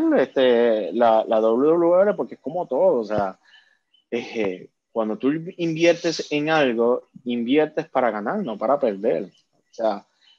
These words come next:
eh, yo no voy a, a invertir un dinero en, en, en una empresa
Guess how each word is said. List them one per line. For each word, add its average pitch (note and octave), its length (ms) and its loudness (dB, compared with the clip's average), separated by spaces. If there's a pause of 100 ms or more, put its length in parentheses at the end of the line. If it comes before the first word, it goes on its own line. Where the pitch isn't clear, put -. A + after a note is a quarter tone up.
(420)
eh, A#2+ 600 2
yo A2+ 180 -4
no B2 140 0
voy D#3 160 6
a, D#3 520 6
a C3+ 100 2
invertir C#3 440 0
un D3 160 0
dinero C#3+ 540 4
en, C3 320 -2
en, A#2+ 360 -4
en A#2+ 180 -2
una C3 180 -2
empresa C3+ 840 2